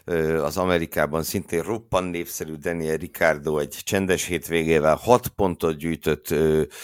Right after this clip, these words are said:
tőlünk, ami pedig, ö, Yuki Tsunodát illeti, hát ő kapta a hétvége legalacsonyabb pontszámát, ki lefelé lógott ő most ki a mezőnyből, nem magasságát illetően, négy és fél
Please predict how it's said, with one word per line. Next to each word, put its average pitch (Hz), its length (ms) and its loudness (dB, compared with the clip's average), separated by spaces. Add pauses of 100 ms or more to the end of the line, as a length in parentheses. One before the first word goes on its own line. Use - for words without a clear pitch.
(240)
tőlünk, 76 520 0
ami 87 220 0
pedig, 73 480 -2
ö, 69 100 0
Yuki 78 360 0
Tsunodát 76 500 -4
illeti, 82 360 -4
hát 69 140 -4
ő 73 120 -2
kapta 73 320 -4
a 69 40 0
hétvége 71 480 -6
legalacsonyabb 76 720 2
pontszámát, 78 600 -2
ki - 160 -10
lefelé 85 400 0
lógott 69 420 -6
ő 69 100 -2
most 69 220 -8
ki 69 120 -6
a 65 40 0
mezőnyből, 71 600 0
nem 69 320 -2
magasságát 64 720 -6
illetően, 69 560 -2
négy 73 320 -4
és - 220 -12
fél - 360 -10